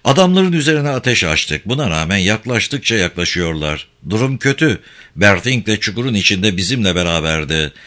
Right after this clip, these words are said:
"Dışarıda durmadan ateş ediliyor. Çukurun siperinden kaçabilmemizin yolu yok."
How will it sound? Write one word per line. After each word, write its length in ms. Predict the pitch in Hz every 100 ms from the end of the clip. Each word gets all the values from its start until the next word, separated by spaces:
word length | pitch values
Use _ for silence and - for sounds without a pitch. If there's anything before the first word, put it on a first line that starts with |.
| - - -
"Dışarıda 460 | 139 180 185 180 151
durmadan 400 | 208 185 147 123
ateş 300 | 101 98 90
ediliyor. 520 | 87 87 85 80 76
Çukurun 380 | - 92 101 123
siperinden 600 | - 95 110 107 107 117
kaçabilmemizin 840 | 107 107 110 104 107 104 98 92 110
yolu 320 | 95 92 92
yok." 320 | 90 82 80